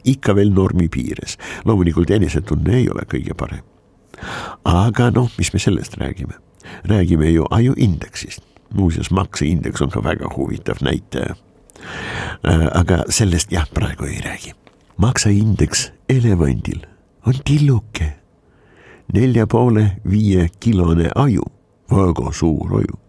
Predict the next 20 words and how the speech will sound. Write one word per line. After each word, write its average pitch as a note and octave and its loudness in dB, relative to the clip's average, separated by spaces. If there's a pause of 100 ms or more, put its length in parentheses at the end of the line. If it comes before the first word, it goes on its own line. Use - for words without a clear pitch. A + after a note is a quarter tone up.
(180)
No B2+ 2
mitte - -4
kõige C#2+ 0
suurem. - -4
Kõige G#2+ 0
suurem D2 2
on C#2+ 0
kašelotil. - 0 (1200)
Ka A2 2
see G2 4
ei E2+ 6
ole D2 2
kümnekilone, A#1+ 0
aga D2+ 2
see D#2+ 4
on G2+ 4
tohutu F2 2
suur. - -2 (1040)
Äh, D2+ 4 (140)
ja D#2+ 4